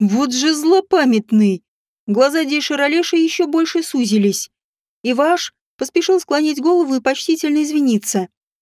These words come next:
«Простите, повелитель». Но почти тут же распрямился и сурово посмотрел на Делиланиса. «Повелитель доказал, что он — это он.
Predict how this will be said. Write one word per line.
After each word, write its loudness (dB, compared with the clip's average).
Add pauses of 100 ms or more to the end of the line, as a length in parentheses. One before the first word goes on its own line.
(100)
«Простите, 0 (140)
повелитель». 0 (560)
Но 0
почти -2
тут -4
же 0
распрямился -2
и 0
сурово -2
посмотрел -4
на 0
Делиланиса. -2 (460)
«Повелитель 0
доказал, 0
что 0
он — 0 (160)
это -2
он. 2